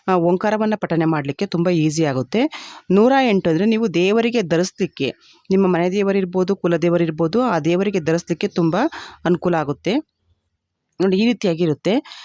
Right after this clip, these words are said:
ಇದನ್ನ ನೀವು ಪರ್ಚೇಸ್ ಮಾಡಿದ ಮೇಲೆ ಅದನ್ನ ತೆಗೆದುಕೊಂಡು ಬಂದು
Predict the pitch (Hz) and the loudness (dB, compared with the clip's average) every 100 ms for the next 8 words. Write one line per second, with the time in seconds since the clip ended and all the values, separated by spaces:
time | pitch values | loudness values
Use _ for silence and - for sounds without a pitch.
0 | - - 277 302 233 196 - 165 240 247 | -8 -2 2 4 4 2 0 -4 -2 -2
1 | 202 170 175 170 143 139 147 233 320 - | 0 -2 0 -2 -2 -4 -6 -6 -6 -10
2 | - - 220 240 165 185 233 196 170 151 | -10 -2 0 0 0 0 0 0 0 0
3 | 143 160 269 | 0 2 0